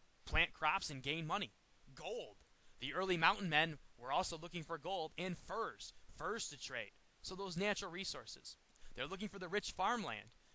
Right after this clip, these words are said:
to set up and grow crops. There was a chance to spread their religious beliefs, such as what Marcus and Narcissa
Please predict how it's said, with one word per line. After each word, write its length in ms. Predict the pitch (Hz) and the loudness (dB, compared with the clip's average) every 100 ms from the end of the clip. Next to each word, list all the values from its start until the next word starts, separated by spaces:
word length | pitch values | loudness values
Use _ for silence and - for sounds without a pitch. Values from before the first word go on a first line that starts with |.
| - | -4
to 100 | 165 | 2
set 240 | - 160 | 6 8
up 120 | 202 - - - - | 8 6 -8 -14 -2
and 220 | 165 143 | 0 0
grow 240 | 143 156 | -6 -8
crops. 640 | 156 151 165 - - - - _ - _ - | -6 2 2 2 -6 -6 -8 _ -20 _ -8
There 80 | - | -2
was 100 | 165 | -2
a 60 | 160 | 0
chance 340 | - 190 208 | 0 2 2
to 80 | 190 | 0
spread 300 | - 202 202 | 0 4 4
their 100 | 190 | 4
religious 460 | 202 214 240 214 - | 0 2 2 0 -4
beliefs, 360 | 143 123 - | -6 -6 -2
such 240 | 160 170 175 | -2 -2 -4
as 160 | 156 - - | -6 -10 -2
what 140 | 180 - - | 0 0 -10
Marcus 400 | 147 170 185 - | 2 2 6 4
and 100 | 185 | 4
Narcissa 360 | 170 - 175 | 0 -2 -2